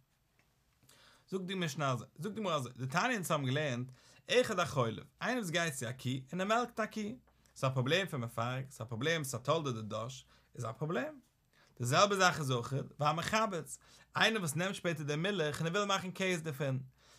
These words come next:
Ist der Mahalach ist, er muss später nehmen, er ausnehmen den Saft von der ganzen Sache. Er darf es machen, so zu stücklich. Das ist das Problem für Mechabetz, das ist das Problem für den Beurer. Ist der nächste Step gewesen, war Megane-, ma-, war Megaven.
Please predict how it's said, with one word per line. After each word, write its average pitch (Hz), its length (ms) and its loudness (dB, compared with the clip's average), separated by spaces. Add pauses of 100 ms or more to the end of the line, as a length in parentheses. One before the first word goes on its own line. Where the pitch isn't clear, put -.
(100)
Ist 117 100 -6
der 127 80 0
Mahalach 185 400 4
ist, 202 400 0
er 135 120 -4
muss 214 160 0
später 180 320 -2
nehmen, 175 320 0
er 127 80 0
ausnehmen 170 400 -2
den 135 100 0
Saft 151 300 2
von 143 120 -6
der 139 80 -2
ganzen 131 320 -2
Sache. 113 280 -6
Er 139 60 -6
darf 214 180 -6
es 202 60 -12
machen, 208 240 -2
so 185 100 -2
zu 180 140 -8
stücklich. 151 500 -6 (440)
Das 226 100 -4
ist 208 60 -2
das 226 100 4
Problem 175 540 0 (120)
für 151 100 -6
Mechabetz, 139 540 -2
das - 0 -
ist - 280 -18
das 113 80 -8
Problem 113 260 -4
für 170 80 -6
den 165 100 -4
Beurer. 175 400 2 (840)
Ist 120 120 -2
der 131 80 6
nächste 170 340 2
Step 135 280 2
gewesen, 117 340 -2
war 131 100 0
Megane-, 151 540 -2
ma-, 151 360 0
war 147 200 2
Megaven. 170 560 0